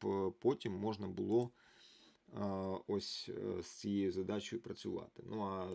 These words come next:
в даному випадку ми відповідального, відповідальний в даному випадку я. Ось, і саме я в бота маю отримати повідомлення, е, про, е, потребу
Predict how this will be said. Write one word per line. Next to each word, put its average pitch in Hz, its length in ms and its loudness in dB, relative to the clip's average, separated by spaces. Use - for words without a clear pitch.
в 101 120 -8
даному 101 360 -2
випадку 143 480 0
ми 101 260 2
відповідального, 117 880 -2
відповідальний 98 720 -2
в 95 40 -6
даному 92 340 -4
випадку - 420 -6
я. 143 260 -2
Ось, 135 360 0
і 104 60 -2
саме 104 400 2
я 123 440 2
в 113 160 -8
бота 117 460 6
маю 107 480 2
отримати 101 640 0
повідомлення, 92 840 0
е, 98 320 0
про, 104 460 6
е, 95 460 0
потребу 92 560 2